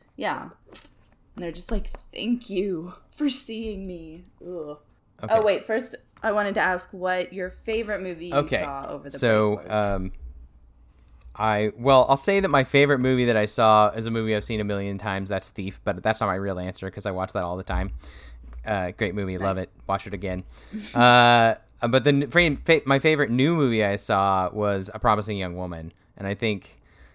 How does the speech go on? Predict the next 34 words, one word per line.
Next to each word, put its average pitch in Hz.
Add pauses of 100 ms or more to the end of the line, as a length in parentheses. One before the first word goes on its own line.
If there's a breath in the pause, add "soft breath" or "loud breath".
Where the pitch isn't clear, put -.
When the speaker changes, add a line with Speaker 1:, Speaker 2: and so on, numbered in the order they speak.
(180 soft breath)
Speaker 2:
that's 110
because 117
we, 104
we 113
saw 101
that. 95
We, 101
like, 92
rented 98
a, 98
Speaker 1:
Yes. 92 (100)
Speaker 2:
the 101
theater 98
with 95
some 98
friends 92
and, 90
and 98
all 90
watched 90
it. 95
It 98
was, 131
like, 165
a 131
cool 131
get-together, 107
getting 98
Speaker 1:
Mm-hmm. 98
Speaker 2:
to 101
see 101
people 101
from, 104
uh, 104